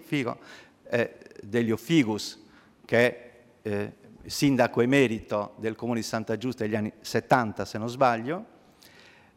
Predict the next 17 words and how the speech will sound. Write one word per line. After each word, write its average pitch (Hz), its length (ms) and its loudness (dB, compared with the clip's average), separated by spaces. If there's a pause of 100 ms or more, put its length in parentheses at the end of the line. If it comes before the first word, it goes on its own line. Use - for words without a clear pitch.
(120)
e 175 340 6
Cosetta 127 1000 -2
Iriu, 123 600 -2
che 123 140 0
è 123 300 -2 (260)
una 107 160 -4
nostra 107 800 -4 (320)
cittadina 117 800 -2
onoraria, 135 760 0 (460)
e - 300 4
professor 131 560 0
Raimondo 147 440 -2
Zucca, 151 720 -2 (140)
anche 117 340 -6
lui 123 680 -2
cittadino 123 720 -4
onorario, 117 680 -2